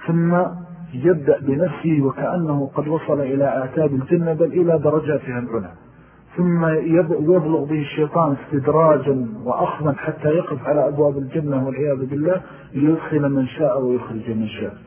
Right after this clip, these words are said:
هذه زلات القدم. ولذلك على الإنسان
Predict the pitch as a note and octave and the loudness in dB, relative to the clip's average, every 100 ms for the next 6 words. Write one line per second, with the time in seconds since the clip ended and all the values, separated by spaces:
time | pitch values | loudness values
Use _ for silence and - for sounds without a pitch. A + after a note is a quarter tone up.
0 | - - - F3+ D3 B2+ C3+ D3+ D3 D#3 | -20 -20 -10 -4 0 2 0 2 0 0
1 | - - C3 G#2+ - - - - F#3+ E3+ | -6 -2 -2 -4 -8 -20 -20 -12 -4 -2
2 | D#3+ D#3+ C#3+ C#3 D3 C#3 A#2+ B2+ - C#3 | 2 2 2 -2 -2 -2 -4 -6 0 2
3 | C3 | 2